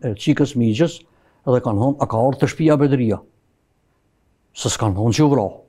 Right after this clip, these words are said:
"Pa ka ardhur te shtëpia." Thotë, "Jo, more, po çush ka ardhur?" Thotë, "Po ja, atje në luftë është."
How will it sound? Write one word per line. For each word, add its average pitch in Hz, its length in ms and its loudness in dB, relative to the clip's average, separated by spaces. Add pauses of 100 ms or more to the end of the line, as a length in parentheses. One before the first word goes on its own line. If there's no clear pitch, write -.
(480)
"Pa 110 120 -2
ka 131 100 2
ardhur 143 200 4
te 123 80 -2
shtëpia." 113 340 -8 (800)
Thotë, - 180 -14
"Jo, 90 180 0
more, 92 180 0
po - 100 -4
çush - 220 -6
ka 104 100 -6
ardhur?" 101 240 -2
Thotë, 131 160 -4
"Po 101 100 -8
ja, 101 100 -6
atje 107 160 -2
në 101 100 2
luftë 110 340 0
është." - 120 -8